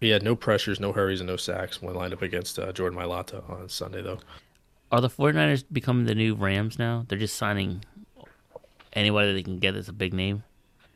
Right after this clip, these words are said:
Speaker 2: That's
Speaker 1: Could
Speaker 2: a,
Speaker 1: be.
Speaker 2: that's a big name. I mean, granted,
Speaker 1: They
Speaker 2: not
Speaker 1: are.
Speaker 2: who he
Speaker 1: They,
Speaker 2: was.
Speaker 1: they,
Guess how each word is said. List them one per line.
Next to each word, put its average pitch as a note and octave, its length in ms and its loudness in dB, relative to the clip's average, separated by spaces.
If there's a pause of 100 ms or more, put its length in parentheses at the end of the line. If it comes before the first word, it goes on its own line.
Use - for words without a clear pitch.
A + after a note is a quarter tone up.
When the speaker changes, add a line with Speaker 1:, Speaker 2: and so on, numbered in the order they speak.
(360)
Speaker 2:
That's G3+ 140 4
Speaker 1:
Could D3+ 80 4
Speaker 2:
a, - 40 4
Speaker 1:
be. - 160 -6
Speaker 2:
that's F3+ 160 2
a C#4+ 60 4
big A#2 260 4
name. D3 260 2 (320)
I - 40 -6
mean, G#2+ 120 0
granted, A2 260 6
Speaker 1:
They A#2+ 40 6
Speaker 2:
not A2 160 6
Speaker 1:
are. A2+ 40 2
Speaker 2:
who G#2+ 160 4
he F2+ 80 2
Speaker 1:
They, F2+ 40 0
Speaker 2:
was. A2+ 380 6
Speaker 1:
they, A#2+ 80 2